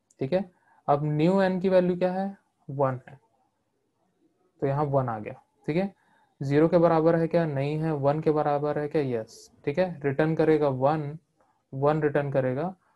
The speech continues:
और यहाँ पे हम लोग को वन मिल जाएगा। तो यहाँ पे five multiply by four, multiply by three, multiply by two, multiply by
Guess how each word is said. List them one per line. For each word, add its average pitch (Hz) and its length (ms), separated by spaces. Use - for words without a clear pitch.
और 131 140
यहाँ 127 180
पे 139 100
हम 135 140
लोग 127 100
को 170 100
वन 131 180
मिल 120 180
जाएगा। 113 280
तो 143 120
यहाँ 143 280
पे 185 100
five 175 420
multiply 143 500
by 135 220
four, 170 400
multiply 135 600
by 131 220
three, 170 380
multiply 131 600
by 131 140
two, 160 200
multiply 127 520
by 143 160